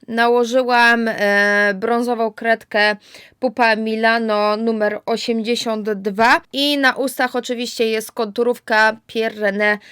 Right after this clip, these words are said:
Lip Matic, mm, zero siedem. No i ponieważ w dzisiejszym filmie, mm, testowałam tylko paletę,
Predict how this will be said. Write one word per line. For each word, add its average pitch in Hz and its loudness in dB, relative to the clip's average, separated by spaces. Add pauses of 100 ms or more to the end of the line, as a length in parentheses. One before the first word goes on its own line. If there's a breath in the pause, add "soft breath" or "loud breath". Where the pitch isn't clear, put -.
(240 loud breath)
Lip 220 -6
Matic, 208 -4
mm, 190 -6 (100)
zero 202 2
siedem. 254 0 (360 loud breath)
No 277 0
i 254 -2
ponieważ 226 0
w 202 -8
dzisiejszym 214 -4
filmie, 220 -2
mm, 208 -4
testowałam 226 0
tylko 294 -2
paletę, 247 2